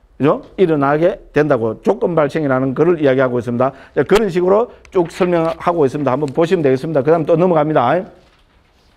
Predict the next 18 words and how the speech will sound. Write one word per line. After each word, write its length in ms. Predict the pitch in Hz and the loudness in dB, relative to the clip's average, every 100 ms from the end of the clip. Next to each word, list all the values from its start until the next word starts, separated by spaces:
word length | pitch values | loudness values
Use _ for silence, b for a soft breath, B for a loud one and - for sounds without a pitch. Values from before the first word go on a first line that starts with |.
| b b b | b b b
자, 100 | 139 | -2
그 100 | 135 | 2
다음에 380 | 156 170 151 202 B B - | 2 2 0 -2 B B -4
만호 460 | 131 156 190 226 | 0 0 2 4
요소는 540 | 202 190 190 175 196 - - | 4 2 0 -2 -2 -6 -6
일어나는 460 | 233 220 190 190 | -2 0 0 0
것에 200 | 180 165 | -2 -2
따르면 520 | 170 175 165 165 175 180 | -2 0 0 0 -2 -2
눈의 280 | 165 175 180 | 0 0 2
아르마리 480 | 147 156 165 160 | 0 2 2 2
등이 260 | 139 151 147 | 2 0 0
앞서가는 480 | 147 135 180 196 202 | -2 -4 0 0 2
자와 180 | 196 196 | 2 2
뒤따라가는 540 | 190 131 175 190 190 | 0 -2 0 0 0
자와 300 | 175 180 190 | 0 0 0
같다고 380 | - 165 220 208 | -2 -2 0 0
봐야 200 | 165 160 | 2 2
한다. 140 | 143 | 0